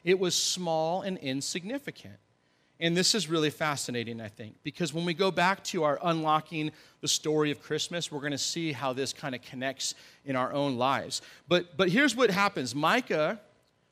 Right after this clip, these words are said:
Micah chapter five, verse two is quoted by Matthew, okay,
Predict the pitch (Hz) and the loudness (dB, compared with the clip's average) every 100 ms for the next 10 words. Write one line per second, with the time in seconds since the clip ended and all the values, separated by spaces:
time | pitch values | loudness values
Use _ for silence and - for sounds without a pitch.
0 | _ 151 196 220 214 - _ _ 196 185 | _ 0 0 0 -4 -6 _ _ 2 2
1 | 202 - 175 180 190 180 - - 143 139 | 0 -2 2 2 0 -4 -4 -2 0 0
2 | - - 160 165 147 143 127 131 135 - | -2 -2 0 0 0 0 0 0 -2 -4
3 | 107 71 - _ _ 123 113 | -12 -14 -18 _ _ -4 -2